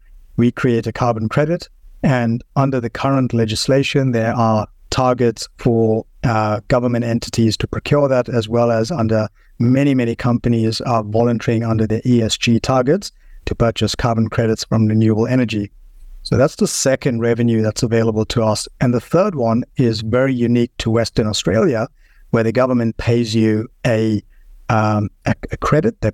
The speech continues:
pay you to be available. It's called the reserve capacity market. And just today, we published our draft benchmark reserve capacity prices for two thousand and twenty-six and twenty-seven,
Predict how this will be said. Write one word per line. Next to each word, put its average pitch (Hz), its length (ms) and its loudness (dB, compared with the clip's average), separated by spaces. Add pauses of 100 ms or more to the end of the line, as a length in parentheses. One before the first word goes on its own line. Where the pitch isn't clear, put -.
pay 127 220 0
you 113 380 2
to - 180 -10
be 113 180 4
available. 135 640 0
It's 123 140 -4
called 113 260 2
the 110 60 0
reserve 107 380 0
capacity 110 480 -2
market. 143 440 0 (380)
And 113 200 2
just 147 240 0
today, 120 400 0 (320)
we 110 360 2 (160)
published 120 500 -2
our 110 180 2
draft 120 540 -2 (140)
benchmark 123 500 0
reserve 113 380 0
capacity 110 640 -2
prices 160 540 -2 (480)
for 110 100 2
two 139 200 0
thousand 117 380 2
and 110 140 2
twenty-six - 560 -2
and 107 160 2
twenty-seven, 180 600 0